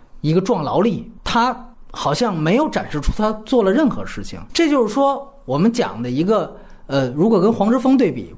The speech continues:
不对比的话，我们好像都没意识到这个问题。一对比，我就发现这是真的，你看得见、摸得着，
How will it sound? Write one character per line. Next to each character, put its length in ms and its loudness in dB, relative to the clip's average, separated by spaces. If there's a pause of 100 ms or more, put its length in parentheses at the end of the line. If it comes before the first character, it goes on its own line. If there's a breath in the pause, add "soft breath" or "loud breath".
不 140 2
对 120 4
比 140 0
的 80 -2
话， 120 2
我 120 -6
们 100 -2
好 100 0
像 80 -2
都 100 2
没 160 4
意 100 2
识 100 -2
到 160 0
这 60 -6
个 80 -4
问 160 -6
题。 180 -12
一 120 0
对 120 4
比， 140 0
我 100 0
就 140 0
发 80 0
现 120 0 (220 loud breath)
这 140 2
是 120 -2
真 180 2
的， 80 2
你 160 -4
看 200 -4
得 60 2
见、 180 2
摸 180 0
得 100 0
着， 320 -8